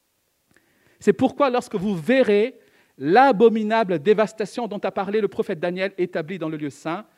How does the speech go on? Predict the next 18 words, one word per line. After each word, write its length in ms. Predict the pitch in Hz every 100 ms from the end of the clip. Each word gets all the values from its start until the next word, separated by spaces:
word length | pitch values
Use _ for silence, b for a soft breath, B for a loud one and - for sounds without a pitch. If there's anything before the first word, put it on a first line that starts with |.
| b b
que 100 | 170
celui 340 | 165 190 226
qui 200 | - 185
lit 160 | 156 190
fasse 240 | - 226
attention. » 460 | - - 226 254 170 _ _ _ _ _ _ _ _ _ _ _ _ _ _ _ _ _ -
Alors 140 | 185
on 40 | 196
vient 140 | 220
de 80 | 214
dire 240 | 185 277
que 80 | -
l'abominable 460 | 220 202 214 208 180
dévastation, 500 | 196 196 185 254 285
ça 140 | 202
semble 180 | 190 185
être 160 | 208 -
Antiochus. 640 | 214 185 - - -